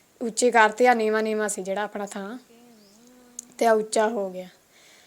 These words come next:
ਤੇ ਮਿੱਟੀ ਹੱਥਾਂ 'ਚ ਛਾਲੇ ਪੈ ਗਏ ਸਾਡੇ ਦੋਵੇਂ ਭੈਣ ਭਰਾਵਾਂ ਦੇ ਕਰਦੇ ਕਰਦਿਆਂ ਦੇ। ਉਹ ਵਿਚਾਰਾ ਉੱਥੇ ਮ-,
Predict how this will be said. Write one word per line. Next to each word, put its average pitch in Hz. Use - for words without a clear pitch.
ਤੇ 247
ਮਿੱਟੀ 240
ਹੱਥਾਂ 233
'ਚ 220
ਛਾਲੇ 220
ਪੈ 226
ਗਏ 226
ਸਾਡੇ 226
ਦੋਵੇਂ 214
ਭੈਣ 233
ਭਰਾਵਾਂ 226
ਦੇ 214
ਕਰਦੇ 208
ਕਰਦਿਆਂ 202
ਦੇ। 208
ਉਹ 220
ਵਿਚਾਰਾ 208
ਉੱਥੇ 214
ਮ-, 202